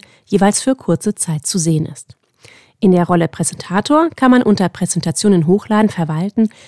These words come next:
eine eigene Präsentation hochladen. Dazu wählt man die Datei vom eigenen Rechner aus oder zieht eine Datei in den Ablagebereich hinein und wählt oben rechts Hochladen aus. Die Datei wird nach einer kurzen Kommentierungsphase auf der Präsentationsfläche angezeigt.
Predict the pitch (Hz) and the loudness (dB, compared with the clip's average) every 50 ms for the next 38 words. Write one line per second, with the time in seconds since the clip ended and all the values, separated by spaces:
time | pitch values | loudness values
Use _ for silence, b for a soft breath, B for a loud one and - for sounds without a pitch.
0 | b b b - 208 208 220 - - 175 190 214 220 208 175 - - 180 - - | b b b 0 2 2 2 0 0 0 0 2 2 2 2 0 -2 -4 -2 -2
1 | 165 - 170 - - - 175 160 156 160 147 - - 156 151 151 151 - b b | -2 -2 -4 -4 -2 -2 0 0 0 0 -2 -4 -4 -6 -6 -6 -6 -8 b b
2 | b b b b b b - 170 170 - - 196 165 185 226 226 - 220 190 170 | b b b b b b -2 -2 0 0 0 2 2 2 2 2 2 0 0 0
3 | - 160 - - - 165 180 214 226 - 196 175 - 165 156 156 151 156 208 240 | 0 -2 -4 -4 -4 -2 0 0 0 0 -2 -2 -2 -4 -2 -2 -2 -2 -2 -2
4 | - - 262 - - 208 220 - - - 294 277 - - - 202 - - 196 202 | -2 -2 -2 0 0 0 -2 -2 -2 -2 -4 -4 -2 -2 -4 -4 -2 0 0 0
5 | 208 208 233 226 - - 160 156 175 196 202 - - 151 - 170 156 156 175 165 | 0 0 -2 -4 -4 -4 -4 -2 0 -2 -2 -4 -6 -10 -10 -8 -6 -6 -6 -6
6 | 165 156 - 175 175 - 202 190 180 180 196 - - 226 226 - 190 196 214 - | -6 -4 -4 -4 -4 -2 -2 0 0 0 0 0 0 0 0 2 2 0 0 0
7 | - 190 175 202 208 185 180 202 - - - - - _ _ _ 208 185 - - | 0 0 2 2 2 2 0 -2 -4 -6 -10 -10 -12 _ _ _ -2 -2 0 -2
8 | 175 156 151 - 151 - 156 151 - - - - _ _ _ _ _ _ B B | -2 -4 -4 -4 -6 -8 -10 -12 -12 -12 -14 -16 _ _ _ _ _ _ B B
9 | B B B B B B _ - 185 180 170 - - 175 208 254 254 233 190 - | B B B B B B _ 0 0 0 0 0 0 0 2 2 2 2 0 0
10 | 175 - 175 160 151 - - 185 180 - - 196 180 - - 165 156 143 - 226 | -2 -2 -2 -2 -2 -2 -2 -2 -2 0 0 0 -2 0 -2 -2 -4 0 0 2
11 | 240 269 247 - - 233 226 220 208 220 - - 180 170 - - 190 185 - - | 2 2 2 2 2 2 2 4 2 0 -2 -2 -4 -4 -4 -4 -6 -8 -4 -4
12 | 185 175 - 190 185 - 190 - - - 175 175 180 - - 190 180 - - - | -4 -2 -2 -2 -4 -4 -6 -8 -4 -2 0 0 0 0 -2 -4 -4 -4 -4 -4
13 | 170 160 - - - 165 156 - _ - | -4 -4 -4 -6 -10 -12 -14 -14 _ -20